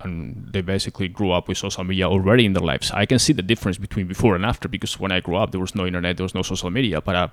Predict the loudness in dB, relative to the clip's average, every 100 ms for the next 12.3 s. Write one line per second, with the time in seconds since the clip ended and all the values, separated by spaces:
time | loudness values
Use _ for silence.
0 | -8 -16 -16 -18 -6 0 2 2 0 0
1 | 0 4 4 4 2 2 2 2 0 0
2 | -2 -2 0 0 0 4 4 4 0 0
3 | 2 4 4 2 -2 0 0 0 -2 -4
4 | -20 -20 -20 -2 2 4 2 2 -2 -2
5 | -2 -2 -2 -2 -2 -2 -6 -6 -6 -4
6 | -2 0 0 2 4 6 4 4 2 0
7 | -2 -2 0 0 -2 -4 -4 -2 0 0
8 | 0 2 2 -2 -4 -4 -4 -2 -2 -2
9 | -2 -2 0 0 0 0 -2 -2 0 0
10 | -2 -4 -4 -8 -10 -18 -20 -2 2 2
11 | 2 2 2 0 0 0 0 0 2 2
12 | 2 4 4